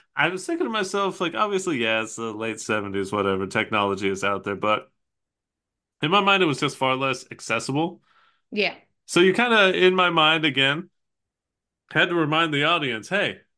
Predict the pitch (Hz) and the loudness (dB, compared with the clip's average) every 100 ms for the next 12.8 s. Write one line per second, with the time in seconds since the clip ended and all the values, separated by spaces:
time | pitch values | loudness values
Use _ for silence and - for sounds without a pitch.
0 | _ _ _ _ _ - 110 123 131 147 | _ _ _ _ _ -8 -6 -4 -2 -2
1 | 160 113 92 92 - 92 85 185 101 104 | -2 -6 -8 -10 -10 -14 -14 -12 -10 -6
2 | 123 123 139 196 196 117 113 113 104 107 | -6 -4 -6 -6 -10 -10 -6 -4 -4 0
3 | 131 147 147 131 120 98 90 - _ _ | 2 2 4 2 0 -4 -8 -18 _ _
4 | _ _ _ - 110 110 95 92 107 110 | _ _ _ -6 -4 -4 -6 -10 -6 -4
5 | 95 - _ _ _ - 185 175 185 190 | -6 -12 _ _ _ -18 -16 -10 -8 -6
6 | 190 185 185 185 185 - 214 240 233 208 | -6 -6 -6 -8 -10 -4 -2 0 0 2
7 | 143 131 113 180 180 185 120 120 113 98 | 4 2 0 -8 -12 -6 -2 0 0 -2
8 | - - 127 147 147 127 139 127 123 123 | -12 -4 0 2 0 0 0 0 -2 0
9 | 113 95 - 131 139 131 120 127 113 110 | -2 -4 -10 -2 -2 -2 -4 -2 -2 -2
10 | 104 98 95 - 135 139 127 107 110 104 | -2 -2 -4 -2 0 0 0 -2 -6 -6
11 | 92 110 104 95 139 131 123 113 - - | -6 -4 -4 -2 0 0 -2 -4 -8 -6
12 | 156 123 101 98 95 107 107 | -4 -4 -6 -6 -8 -8 -8